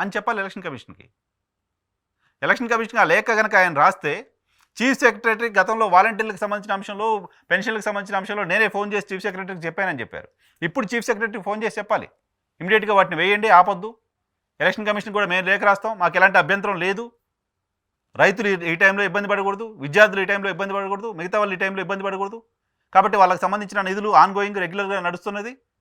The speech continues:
కొత్త స్కీమ్ కాదు, దానివల్ల మాకు నష్టం కూడా ఏమి ఉండదు. మా రాజకీయ ప్రయోజనాల కోసం అంతమందిని, అన్ని లక్షల మందిని మేము ఇబ్బంది పెట్టలేం, పెట్టాలనే ఆలోచన మాకు లేదు. కాబట్టి తక్షణం ఎలక్షన్ కమిషన్ తమ ఉత్తర్వులను వెనక్కి తీసుకోవాలి అని కోరాలి.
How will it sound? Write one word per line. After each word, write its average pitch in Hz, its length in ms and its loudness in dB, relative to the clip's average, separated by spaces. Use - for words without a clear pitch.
కొత్త 156 200 -4
స్కీమ్ 202 260 -6
కాదు, 190 260 4
దానివల్ల 180 280 -4
మాకు 160 160 -4
నష్టం 156 260 -2
కూడా 202 140 0
ఏమి 196 100 -2
ఉండదు. 196 200 -8
మా 151 100 6
రాజకీయ 190 320 6
ప్రయోజనాల 196 380 -2
కోసం 202 220 -6
అంతమందిని, 190 440 -4
అన్ని 175 140 -2
లక్షల 196 200 -6
మందిని 202 200 -8
మేము 165 120 -4
ఇబ్బంది 185 200 -6
పెట్టలేం, 208 340 -4
పెట్టాలనే 190 300 2
ఆలోచన 196 300 2
మాకు 180 180 -6
లేదు. 196 220 -4
కాబట్టి 226 300 6
తక్షణం 240 400 0
ఎలక్షన్ 208 280 -4
కమిషన్ 214 400 -6
తమ 185 180 4
ఉత్తర్వులను 214 500 -2
వెనక్కి 196 280 -2
తీసుకోవాలి 196 440 -4
అని 202 100 -16
కోరాలి. 185 340 -2